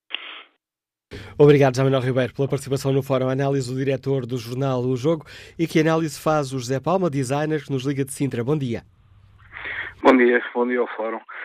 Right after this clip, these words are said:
Speaker 2: Olha, eh, claramente, a po-, a posição do Rui Vitória é insustentável. Repare que há dois dias, no Fórum, que o tema é Rui Vitória.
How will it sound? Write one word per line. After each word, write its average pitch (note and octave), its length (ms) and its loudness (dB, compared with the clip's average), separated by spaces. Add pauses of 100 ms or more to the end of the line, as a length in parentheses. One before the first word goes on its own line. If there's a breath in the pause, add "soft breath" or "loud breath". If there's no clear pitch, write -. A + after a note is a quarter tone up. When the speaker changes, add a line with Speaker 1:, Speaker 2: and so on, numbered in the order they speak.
(420 loud breath)
Speaker 2:
Olha, G#2 220 0
eh, A2+ 880 2
claramente, A2 520 -4 (100)
a G#2+ 100 -16
po-, G#2+ 320 -8
a - 240 -20
posição G#2+ 420 -2
do G#2+ 100 0
Rui G2+ 140 -2
Vitória G2 560 -4
é G#2+ 360 -4 (100)
insustentável. G2+ 1000 -6 (600 loud breath)
Repare - 360 0
que A#2+ 80 -4
há A#2+ 40 0
dois C3+ 280 0
dias, A2+ 320 0 (640 loud breath)
no A2+ 120 -2
Fórum, A2+ 380 0 (360 loud breath)
que - 80 -4
o - 40 -2
tema A#2 260 -2
é - 20 -2
Rui A2 160 -4
Vitória. F#2+ 420 -6